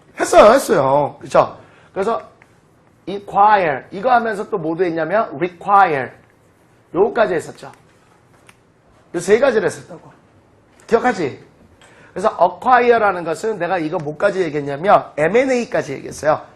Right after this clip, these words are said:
기업 인수 합병. 그래서 merger and acquisition의 약자에서 나온 거다. 그래서 이건 취득하다, 없다, 이런 얘기고, inquire, 인콰에 이어 있는 문명 무엇인지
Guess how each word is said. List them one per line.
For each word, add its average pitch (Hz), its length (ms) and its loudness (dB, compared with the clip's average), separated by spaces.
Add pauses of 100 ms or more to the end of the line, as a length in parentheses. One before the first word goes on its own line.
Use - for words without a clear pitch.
(220)
기업 220 360 0
인수 165 300 -8
합병. 147 400 -4 (1400)
그래서 185 180 -2
merger 202 640 2
and 170 320 -2 (260)
acquisition의 175 800 -6
약자에서 139 520 -6
나온 139 220 -6
거다. 139 300 -10 (340)
그래서 160 180 -8
이건 170 220 -4
취득하다, 151 760 0 (340)
없다, 151 460 0
이런 175 220 -4
얘기고, 143 280 -6
inquire, 196 640 2 (300)
인콰에 196 720 0
이어 175 440 -2
있는 165 420 -8
문명 165 380 -6
무엇인지 165 760 -2